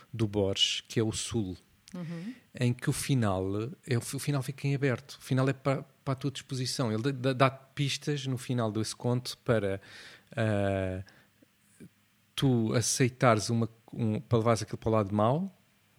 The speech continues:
Speaker 1: acontece qualquer coisa má, ou acontece qualquer coisa, ou salvam, salvam-se
Speaker 2: Uhum.
Speaker 1: ou, ou não. E, e aí também quis deixar, esse final tem, deixa em aberto essa, essa, essa oportunidade, que é, ah, ela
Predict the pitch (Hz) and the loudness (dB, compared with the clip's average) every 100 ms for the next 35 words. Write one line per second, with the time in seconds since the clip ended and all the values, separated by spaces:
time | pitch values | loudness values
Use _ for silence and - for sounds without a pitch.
0 | 135 113 - 104 113 - - - 104 - | -16 -8 -6 -2 -2 -4 -8 -4 -4 -4
1 | - 127 127 127 120 120 139 156 - 143 | -4 0 0 2 0 0 0 -4 -6 -4
2 | 117 - 120 117 - 110 - 123 107 110 | -4 -4 -4 -4 -6 -8 -6 -4 -2 -2
3 | 107 104 101 92 175 - 139 147 143 - | 0 0 0 -2 -4 2 4 4 0 2
4 | 117 117 113 98 87 - - - - - | 2 4 2 0 -6 -14 -20 -18 -16 -18
5 | - - - 143 139 139 139 139 - 143 | -20 -14 4 8 8 8 6 4 2 2
6 | 139 139 151 165 156 - 147 147 - 156 | 6 6 6 4 2 2 2 2 6 4
7 | 139 131 120 - 139 131 135 139 143 139 | 4 2 0 2 2 4 4 2 2 4
8 | 135 135 143 - 123 - - 143 131 135 | 4 2 -2 -4 4 6 8 6 6 4
9 | 131 135 127 - 131 131 123 - 127 123 | 2 -2 0 0 2 2 0 0 2 4
10 | 123 - 127 - 131 131 127 123 117 - | 2 2 -4 -2 -2 2 4 2 0 -2
11 | 101 98 101 110 - - - _ 113 107 | 2 4 4 0 -10 -18 -18 _ 0 2
12 | 101 101 98 98 95 95 98 - - - | 4 2 0 0 -2 -4 -8 -14 -20 -14
13 | - - 127 117 113 117 | -14 2 6 6 6 6